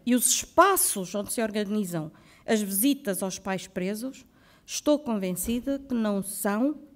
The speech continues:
medidas difíceis de implementar e nem exigem muito orçamento. A dis-, rever a distância, ainda estamos na necessidade de, de rever a distância entre o domicílio das crianças e os pais presos.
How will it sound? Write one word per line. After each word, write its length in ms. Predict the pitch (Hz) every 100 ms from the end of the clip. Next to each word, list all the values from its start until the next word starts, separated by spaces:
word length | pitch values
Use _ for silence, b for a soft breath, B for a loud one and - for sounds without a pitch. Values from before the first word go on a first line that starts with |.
| b b b b _
medidas 800 | 214 214 170 254 269 294 330 - -
difíceis 1040 | 196 247 240 - 311 339 320 - 185 180
de 60 | 185
implementar 720 | 180 196 185 175 175 190 254 B B -
e 140 | 269
nem 340 | 269 302 311 285
exigem 760 | 196 185 302 294 170 151 151 - _ _ _ _ -
muito 380 | 233 226 -
orçamento. 640 | 185 - 175 160 147 - - - _ _ _ _ b b b b b b b -
A 80 |
dis-, 400 | 262 269 - - -
rever 600 | 233 262 277 392 415 -
a 80 | 277
distância, 960 | 269 269 - - 403 370 - 214 147 147 - _ _ -
ainda 220 | 196 240
estamos 360 | 247 - 320 262
na 120 | 269
necessidade 420 | 269 269 302 302
de, 140 | 214 220
de 380 | - - -
rever 340 | 277 277 349 339 277
a 60 |
distância 540 | 226 - - 381 370 311
entre 160 | 269
o 40 | 247
domicílio 640 | 277 285 277 381 349 247
das 160 | 208 -
crianças 500 | 254 277 294 311 285
e 140 | 339
os 100 | 330
pais 380 | - 277 240 233
presos. 580 | - 226 190 190 -